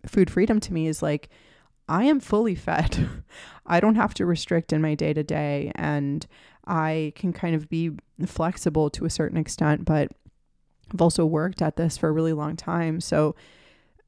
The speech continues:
you know, really accepting what happens as a result of the inputs and outputs of my body and where my body wants to be at. You know, maybe we will do a whole episode on set point theory and what that means. But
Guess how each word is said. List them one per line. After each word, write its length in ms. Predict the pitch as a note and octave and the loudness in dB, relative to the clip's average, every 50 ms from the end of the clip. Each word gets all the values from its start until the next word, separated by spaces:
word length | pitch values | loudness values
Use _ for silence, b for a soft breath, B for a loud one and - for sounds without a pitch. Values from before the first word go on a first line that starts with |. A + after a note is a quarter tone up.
| _ _ _ - | _ _ _ 0
you 160 | A3+ F#3 F3 | 2 2 2
know, 100 | E3 D#3+ | 2 2
really 280 | D3+ F3 F3 F3+ F3+ - | 0 2 2 2 0 0
accepting 760 | F#3 - - - - F3+ F3 F3 - - G3+ G3 F#3 F3 F3 E3+ | -2 -4 -4 -2 2 2 2 2 2 2 2 4 4 2 2 2
what 120 | E3+ D#3+ | 2 2
happens 460 | - D#3+ D#3+ D#3+ - F3+ E3 E3 D#3+ | 4 4 2 2 2 2 2 2 4
as 180 | D#3+ D#3 D3+ - | 4 2 2 2
a 60 | E3 | 2
result 480 | D#3+ E3 D#3+ D#3 D3+ D3+ E3+ E3+ - - | 2 2 2 4 4 4 4 4 2 2
of 200 | - F#3+ D#3 D#3+ | 2 2 2 2
the 220 | - D#3+ - - | 0 -2 0 0
inputs 440 | - E3+ D#3 D#3+ - - E3 - - | 2 2 2 2 2 2 2 0 -2
and 80 | C#3+ | -4
outputs 340 | - - - - F3+ - - | -4 -4 -4 -2 -2 -2 0
of 100 | E3+ - | 0 0
my 140 | E3+ D#3+ D#3 | 0 0 2
body 420 | C#3+ C#3+ D3 D3+ D#3+ F3+ G3 - | 2 2 2 4 2 2 2 0
and 160 | - F#3 D#3+ D#3 | 0 0 2 2
where 180 | D#3+ D#3 D#3 | 2 2 2
my 160 | D#3+ D#3+ D#3+ | 2 2 2
body 360 | D#3+ C#3+ D3 C#3+ C#3+ D3 D3+ D3+ | 2 2 0 0 2 2 2 0
wants 340 | D3 C#3 C#3 D3+ D#3+ - - | 0 -2 -4 -4 -6 -4 -4
to 100 | - E3+ | -4 -2
be 260 | D3 D3 C#3+ D#3+ F3 | -2 0 0 2 2
at. 280 | - - - - - - _ - - _ _ _ _ _ - | 0 0 -2 -4 -6 -10 _ -20 -20 _ _ _ _ _ -4
You 160 | A#3+ F#3 D#3 | -2 0 0
know, 460 | D3 D3 C#3+ C#3+ D3 D#3 E3+ F3 A2+ - | 2 0 0 0 0 -2 -2 -2 -4 -6
maybe 400 | - - F3 E3+ E3+ E3 D#3+ F3+ | -4 -2 0 0 2 4 4 4
we 140 | E3+ F3+ E3+ | 6 6 6
will 160 | E3 E3+ E3 | 6 4 4
do 160 | - E3 D#3 | 4 4 4
a 60 | E3+ | 2
whole 260 | D#3+ - D#3+ D#3+ D#3+ - | 2 4 2 2 2 2
episode 420 | - - - F3+ - - D#3+ D#3+ | 0 -2 -2 -2 0 0 0 0
on 160 | D#3+ D3+ D#3 | 0 -2 -2
set 220 | - - D3 E3 - | -2 -2 -2 0 0
point 280 | - D#3+ D3+ E3 - | 0 0 0 -2 -2
theory 280 | - D#3 D3 D3 D3 C#3+ | -2 0 0 0 0 0
and 160 | D3 C#3+ D3+ | -2 -2 -2
what 140 | - - - | -4 -2 -2
that 180 | C#3+ D3 - | -2 -2 -2
means. 420 | E3 E3 F3+ F#3+ F3+ F3 E3 D#3+ - | -2 0 2 2 2 2 0 0 2
But 280 | - D#3+ D#3 D#3 b | 4 6 6 6 b